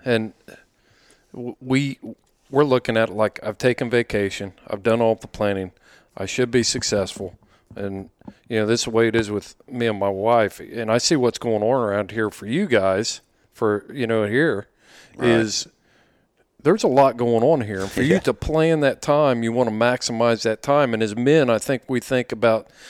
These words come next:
Speaker 1: we put that as part of our success gauge.
Speaker 2: Yep.
Speaker 1: You know, and my wife is more like, "Well, we didn't kill a deer, but that's pretty fun. I had a good time."
Speaker 2: Yep.
Speaker 1: I'm like, "What are you talking about? The weather was
Speaker 2: Yep.
Speaker 1: terrible. You know, the wind was, didn't, oh, it was good to get away."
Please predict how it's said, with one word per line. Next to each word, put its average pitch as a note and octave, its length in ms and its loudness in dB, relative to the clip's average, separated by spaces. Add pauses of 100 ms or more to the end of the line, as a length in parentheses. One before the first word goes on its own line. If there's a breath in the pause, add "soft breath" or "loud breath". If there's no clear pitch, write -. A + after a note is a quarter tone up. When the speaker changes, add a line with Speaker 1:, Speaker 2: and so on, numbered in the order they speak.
(140 loud breath)
Speaker 1:
we B2 120 2
put C3+ 260 2
that B2 180 4
as G#2+ 100 -4
part B2+ 240 2
of A2 80 -8
our G#2 100 -2
success C#3 540 -2
gauge. A2 480 0 (220 loud breath)
Speaker 2:
Yep. E2+ 240 0 (140)
Speaker 1:
You B2+ 160 0
know, A#2 280 4
and A#2+ 140 -2
my C3+ 160 2
wife A#2 340 2
is A2+ 120 -6
more B2 180 0
like, A2+ 220 2 (580)
"Well, G3 180 2
we F#3+ 100 4
didn't E3+ 180 -2
kill E3+ 160 0
a D3 40 0
deer, D#3 200 -2
but B2 100 -14
that's D#3 200 -4
pretty B2+ 200 -6
fun. C#3+ 320 -4
I C3+ 60 -2
had D3 100 -6
a C#3 40 -10
good A#2+ 200 -6
time." B2+ 380 -4
Speaker 2:
Yep. G2 200 2 (240 loud breath)
Speaker 1:
I'm B2+ 80 -6
like, C3 200 -2
"What B3+ 80 0
are D3 40 6
you E3 100 4
talking E3 420 0
about? A2 280 0
The - 60 -6
weather F#3+ 320 -2
was E3+ 140 2
Speaker 2:
Yep. F#2+ 100 4
Speaker 1:
terrible. D3 540 4 (280 loud breath)
You B2+ 140 0
know, B2+ 160 6
the B2+ 80 4
wind G#3+ 300 4
was, F#3+ 160 4
didn't, C3 600 -4
oh, F#3+ 200 0
it F3 100 0
was E3+ 160 -4
good C#3+ 200 0
to D3 40 -10
get C#3+ 160 -2
away." C3+ 400 0